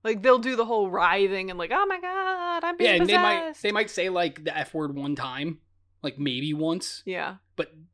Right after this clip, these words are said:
Speaker 2: she, it was, like, every third word out of her mouth.
Speaker 1: And it was probably some of the most vulgar things I've ever heard.
Speaker 2: Yeah.
Speaker 1: Ever.
Speaker 2: Ever. Ever. So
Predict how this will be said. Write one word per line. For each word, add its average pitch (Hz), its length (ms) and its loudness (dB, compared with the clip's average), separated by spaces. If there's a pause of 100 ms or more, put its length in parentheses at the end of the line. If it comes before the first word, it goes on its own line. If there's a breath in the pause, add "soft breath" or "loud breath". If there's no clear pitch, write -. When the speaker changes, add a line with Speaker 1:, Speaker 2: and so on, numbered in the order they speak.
(160)
Speaker 2:
she, 185 300 -6
it 190 60 -2
was, 196 100 0
like, 160 120 0
every 156 180 -2
third 151 280 0
word 139 200 0
out 131 120 0
of 123 80 -6
her 127 120 -6
mouth. - 360 -10 (240)
Speaker 1:
And 185 160 -8
it - 140 -8
was 190 220 -6
probably 214 480 -2 (320)
some 202 260 -6
of 196 100 -6
the 196 120 -6
most 190 240 -4
vulgar 190 360 -4
things 170 300 -14
I've 160 160 -4
ever 156 220 -4
heard. 160 340 -8 (100)
Speaker 2:
Yeah. - 180 -2 (920)
Speaker 1:
Ever. 175 320 -6 (260)
Speaker 2:
Ever. 131 380 -6 (500)
Ever. 117 360 -6 (880)
So 180 580 2